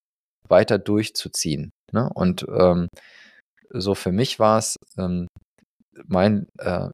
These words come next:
ich war stark drauf fokussiert und fand das auch richtig und gut, ne? Also, äh, also die drei Personen, die bei mir zu Hause wohnen,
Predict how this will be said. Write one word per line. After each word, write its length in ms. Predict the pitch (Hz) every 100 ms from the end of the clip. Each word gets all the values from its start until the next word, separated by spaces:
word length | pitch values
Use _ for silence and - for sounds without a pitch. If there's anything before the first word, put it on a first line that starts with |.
| _
ich 200 | - -
war 120 | 95
stark 320 | - - 117
drauf 180 | - 101
fokussiert 400 | - 101 - 117
und 120 | - -
fand 200 | 117 120
das 120 | 98
auch 180 | - 120
richtig 320 | - - -
und 100 | 101
gut, 280 | 110 92 -
ne? 220 | 135 147
Also, 260 | 98 95 90
äh, 120 | - -
also 640 | 113 - - 90 - 127 _ _ _ -
die 120 | 98
drei 200 | - 98
Personen, 440 | - 92 107 107
die 100 | 92
bei 100 | 110
mir 140 | 98 92
zu 140 | 98
Hause 320 | 87 104 110
wohnen, 300 | 107 120 139